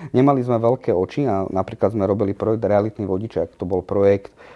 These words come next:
a, kedy sme edukovali širokú verejnosť, a, na rôzne realitné témy, dávali sme im vzorové zmluvy a vlastne takýmto spôsobom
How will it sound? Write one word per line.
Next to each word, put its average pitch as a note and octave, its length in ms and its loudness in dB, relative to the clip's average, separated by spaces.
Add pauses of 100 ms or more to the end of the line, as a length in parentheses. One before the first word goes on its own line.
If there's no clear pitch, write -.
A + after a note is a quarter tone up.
(280)
a, F#2+ 400 2
kedy G2+ 320 -4
sme G2 160 -4
edukovali A2 640 0 (160)
širokú A2 480 -4
verejnosť, A2 640 -4 (340)
a, G2 640 -2 (480)
na G2 240 0
rôzne G#2+ 420 0
realitné G2+ 480 -2
témy, G#2+ 380 -2
dávali F#2+ 320 0
sme G2 160 -6
im G2 100 -6
vzorové G#2 460 0
zmluvy G#2+ 400 -4
a F#2+ 180 -2
vlastne F#2 380 -2
takýmto G#2+ 320 -4
spôsobom G#2 800 -2